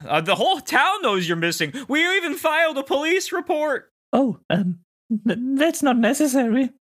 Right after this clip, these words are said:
Speaker 1: Well, I, d-, I see that now. Of course, we'll let 'em know that you're home, but my God, buddy, where, where were you? Uh, and, uh, d-, uh, hello, uh, Thomas Kasper. And, uh,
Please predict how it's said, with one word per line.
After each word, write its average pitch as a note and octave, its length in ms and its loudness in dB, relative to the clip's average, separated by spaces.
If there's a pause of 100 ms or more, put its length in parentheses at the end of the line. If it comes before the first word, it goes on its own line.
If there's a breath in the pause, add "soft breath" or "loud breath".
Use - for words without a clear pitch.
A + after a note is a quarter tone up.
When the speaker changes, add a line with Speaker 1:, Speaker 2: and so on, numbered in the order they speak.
(180)
Speaker 1:
Well, F#3 140 2
I, A3 120 2
d-, G3+ 140 -4
I A3 180 4
see F#4+ 220 0
that A#3+ 240 2
now. A#3 360 2
Of F3+ 160 -4
course, C4+ 340 0
we'll G3 120 0
let A3 220 0
'em F3 140 -2
know A3+ 220 4
that F3+ 160 -2
you're E3 160 2
home, G#3 340 0
but C#3+ 180 -2 (560 loud breath)
my C4 220 2
God, B3+ 320 -2
buddy, E4 260 2
where, C#4+ 420 2
where D4+ 520 0
were C4+ 520 2
you? F3+ 560 0 (340)
Uh, G3 240 2
and, G#3 200 0
uh, F#3 220 0
d-, E3 180 -10
uh, F#3 200 2
hello, A3 500 0
uh, F3 380 -2
Thomas C4+ 360 0
Kasper. D3+ 680 -2
And, C3+ 320 -6
uh, B2+ 260 -2